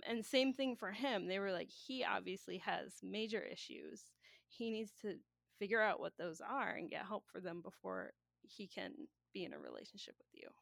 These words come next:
So I felt like that all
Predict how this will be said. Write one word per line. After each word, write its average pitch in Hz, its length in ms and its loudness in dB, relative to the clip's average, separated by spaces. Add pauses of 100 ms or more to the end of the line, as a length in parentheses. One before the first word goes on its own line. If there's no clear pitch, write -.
(140)
So 220 680 6
I 226 140 4
felt 220 460 8
like 202 440 6 (340)
that 202 400 8
all 196 640 6